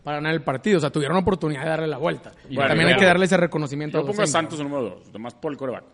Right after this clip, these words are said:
Speaker 1: Yo también pongo a Saints.
Speaker 3: El quarterback,
Speaker 1: También por el quarterback,
Speaker 3: el quarterback,
Speaker 1: creo que
Speaker 3: coach y,
Speaker 1: ahora,
Speaker 3: y,
Speaker 1: se va Ingram,
Speaker 3: y,
Speaker 1: ya
Speaker 3: y
Speaker 1: se fue
Speaker 3: Camara.
Speaker 1: Ingram, que es
Speaker 3: Pero
Speaker 1: importante mencionarlo, ya nada más va a estar, yo creo que, es más,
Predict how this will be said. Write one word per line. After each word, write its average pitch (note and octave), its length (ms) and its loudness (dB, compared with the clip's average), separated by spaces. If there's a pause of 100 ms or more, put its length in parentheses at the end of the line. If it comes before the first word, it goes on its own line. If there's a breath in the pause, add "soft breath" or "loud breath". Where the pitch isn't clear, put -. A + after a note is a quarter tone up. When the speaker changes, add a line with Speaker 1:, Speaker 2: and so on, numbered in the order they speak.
Speaker 1:
Yo E3 120 -4
también A3 180 2
pongo A#3 200 0
a G3 40 -2
Saints. C3+ 580 -10
Speaker 3:
El A2+ 120 -12
quarterback, C#3+ 280 0
Speaker 1:
También - 20 -10
por G#3+ 100 -2
el G3+ 140 -4
quarterback, A3+ 380 -2
Speaker 3:
el - 80 -12
quarterback, D#3 360 0
Speaker 1:
creo G#3+ 140 -4
que C#3+ 40 2
Speaker 3:
coach D3 260 0
y, C#3+ 100 -2
Speaker 1:
ahora, F3 240 6
Speaker 3:
y, C3+ 60 -4
Speaker 1:
se E3+ 120 2
va E3+ 160 8
Ingram, F#3+ 340 4
Speaker 3:
y, A#3 40 2
Speaker 1:
ya D3+ 60 0
Speaker 3:
y - 20 -2
Speaker 1:
se D#3+ 100 -2
fue E3 140 0
Speaker 3:
Camara. E3+ 100 0 (140)
Speaker 1:
Ingram, A#3 180 -6
que - 100 -12
es C3+ 60 -8
Speaker 3:
Pero D#3+ 100 -4
Speaker 1:
importante D#3+ 340 -2
mencionarlo, E3 400 0
ya F3+ 100 2
nada F3 60 -2
más F3 160 -4
va F3 40 -6
a - 20 -4
estar, E3 280 -8 (560 loud breath)
yo G3 140 -4
creo D4+ 220 -8
que, C4+ 100 -4
es A3 100 -4
más, A3+ 220 -4